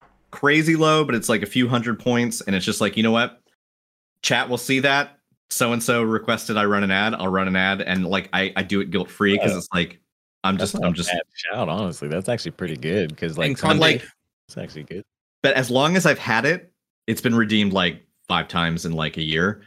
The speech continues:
Speaker 2: Hey,
Speaker 1: So,
Speaker 2: that's five
Speaker 1: like,
Speaker 2: times more than you probably would have pushed the button.
Speaker 1: That's the thing, is that I actually like,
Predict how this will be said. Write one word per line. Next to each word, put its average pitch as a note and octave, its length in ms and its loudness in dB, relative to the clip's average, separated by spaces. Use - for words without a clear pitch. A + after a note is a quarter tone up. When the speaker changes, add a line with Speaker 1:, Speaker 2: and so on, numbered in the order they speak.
Speaker 2:
Hey, F3 100 0
Speaker 1:
So, F3+ 80 6
Speaker 2:
that's D3 120 4
five - 20 4
Speaker 1:
like, C#3 280 2
Speaker 2:
times D#3+ 300 -4
more F#3+ 320 6
than E3+ 380 6
you E3 100 2
probably F3 260 2
would E3+ 120 4
have E3 40 -2
pushed F3+ 200 2
the C#3+ 80 -4
button. A3+ 340 2
Speaker 1:
That's E3 260 0
the D3+ 100 2
thing, D3 500 2
is C3 140 0
that C3+ 180 0
I D3 160 4
actually G3+ 300 -2
like, A2 520 -2